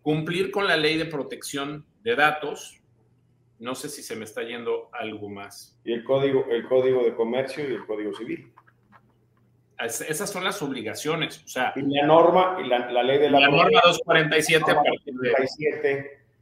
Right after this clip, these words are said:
Speaker 2: o sea, que evidentemente esas son muchas regulaciones que nos están, que nos rigen en lo que respecta, en lo que respecta al contrato, ¿no?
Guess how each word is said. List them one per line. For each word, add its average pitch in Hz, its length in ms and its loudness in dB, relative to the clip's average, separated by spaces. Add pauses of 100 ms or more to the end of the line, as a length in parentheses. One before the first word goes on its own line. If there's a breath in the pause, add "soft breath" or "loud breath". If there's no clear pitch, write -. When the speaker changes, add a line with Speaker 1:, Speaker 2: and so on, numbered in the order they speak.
Speaker 2:
o - 40 -20
sea, - 160 -10
que 120 100 -4
evidentemente 127 640 -2
esas 117 160 -10
son 123 340 -8
muchas 135 320 0
regulaciones 147 580 0
que 139 100 2
nos 117 120 -2
están, 110 340 -4
que 110 120 -10
nos 104 160 -10
rigen 139 580 -4 (260)
en 113 140 -4
lo 107 140 -4
que 107 80 -4
respecta, 117 680 0
en 101 60 -6
lo 95 100 -10
que - 80 -20
respecta 104 360 -8
al 113 100 -8
contrato, 135 480 -6
¿no? - 140 -20